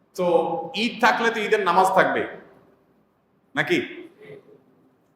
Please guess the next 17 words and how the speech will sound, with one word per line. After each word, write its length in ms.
তো 40
বারোই 280
রবিউল 300
আউয়ালকে 400
যদি 160
আমরা 200
ঈদে 180
মিলাদুন 500
নবী 140
বলি, 200
তাহলে 160
ঈদ 180
তিনটা 340
হলো, 180
ঈদ 120
উল 140
ফিতর, 320